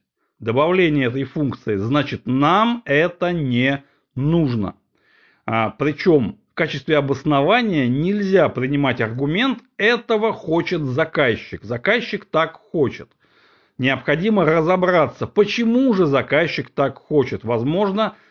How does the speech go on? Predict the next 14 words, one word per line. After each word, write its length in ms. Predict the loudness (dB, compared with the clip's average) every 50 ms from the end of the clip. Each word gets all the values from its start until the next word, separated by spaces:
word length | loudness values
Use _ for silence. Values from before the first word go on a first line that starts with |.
| _ _
заказчик 580 | -4 -4 -4 0 0 0 0 0 -2 -6 -8 -8
чего-то 540 | -2 0 0 2 2 0 0 0 0 0
не 260 | 0 2 2 2 0 0
понимает. 720 | 0 -2 -2 -2 -2 -2 -2 0 0 0 -2 -2 -6 -10 _ _ _ _ _ _ _ _
Возможно, 760 | 0 0 0 2 2 2 2 2 2 2 2 0 0 0 0
заказчик 640 | 0 -2 -2 0 0 0 0 0 -2 -6 -4 -2
действует 540 | -2 0 0 -2 -2 -2 -2 -2 -2 -2 -6
по 100 | -8 -6
какой-то 460 | -6 -6 -6 -2 -2 -4 -2 -2 -6
инерции. 840 | -8 -6 -2 0 2 2 4 4 2 0 -2 -6 -6 -6 -6 -6 -6 -10 _ _ _ _ _
Возможно, 460 | 0 0 2 2 0 0 0 0 0
заказчик 560 | 0 0 -2 0 0 -2 -2 -2 -6 -4 -2
ориентируется 960 | 0 0 0 0 -2 -4 -4 -4 0 2 4 6 6 6 6 4 0 -4 -2 -2
на 340 | 0 0 0 0 0 -2